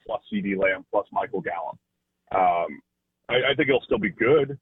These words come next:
C D Lamb, Michael Gallup, you bring in James Washington, draft Jalen Tolbert, but I'm a believer in either receiver one that defenses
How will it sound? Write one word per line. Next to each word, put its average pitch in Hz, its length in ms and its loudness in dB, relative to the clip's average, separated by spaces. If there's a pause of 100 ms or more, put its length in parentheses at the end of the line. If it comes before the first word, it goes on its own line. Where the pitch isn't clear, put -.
(140)
C 117 100 0
D 110 100 0
Lamb, 107 300 0
Michael 107 300 -4
Gallup, 110 360 2
you 104 80 -6
bring 110 240 0
in 104 120 -4
James 95 280 -2
Washington, 147 640 0
draft 107 320 0 (500)
Jalen 113 360 2
Tolbert, 131 440 4
but 110 180 0 (520)
I'm 139 80 2
a 160 80 2
believer 147 480 2
in 117 260 -4
either 123 580 0 (260)
receiver 165 420 -2
one 120 480 2
that 104 160 2 (340)
defenses 117 400 -2